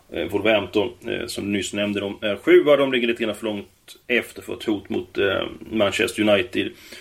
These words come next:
Hur tror du det går nu för, eh, United? Det är ju inte så många matcher kvar. Man möter Barcelona i Champions League. Eh,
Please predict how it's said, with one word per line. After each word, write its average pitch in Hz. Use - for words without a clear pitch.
Hur 180
tror 220
du 226
det 208
går 196
nu 220
för, 165
eh, 139
United? 127
Det 117
är 120
ju 151
inte 160
så 147
många 156
matcher 151
kvar. 151
Man 117
möter 104
Barcelona 120
i 127
Champions 127
League. 123
Eh, 110